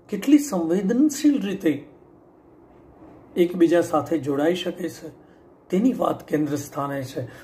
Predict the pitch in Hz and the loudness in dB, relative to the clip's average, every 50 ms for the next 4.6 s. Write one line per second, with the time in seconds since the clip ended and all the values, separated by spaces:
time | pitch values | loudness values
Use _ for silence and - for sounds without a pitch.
0 | - - - 214 185 - 196 247 285 320 339 311 247 214 196 196 202 208 202 185 | -14 -6 -2 0 0 2 4 4 6 6 6 4 4 2 0 0 -2 -4 -4 -4
1 | 156 160 151 147 139 - - 151 139 127 120 - - _ _ _ _ _ _ _ | -2 -2 -2 -2 -4 -6 -6 -6 -6 -6 -8 -14 -20 _ _ _ _ _ _ _
2 | _ _ _ _ _ _ - - - _ _ - - - - - - - - - | _ _ _ _ _ _ -20 -20 -20 _ _ -20 -20 -20 -20 -20 -20 -20 -20 -20
3 | - - - - - - - - - - - - - - - - - - 156 147 | -20 -20 -20 -20 -20 -20 -20 -20 -20 -20 -20 -20 -20 -20 -20 -12 -4 0 2 2
4 | 143 156 214 247 196 143 - - - - - | 4 4 4 4 2 0 -4 -10 -16 -20 -20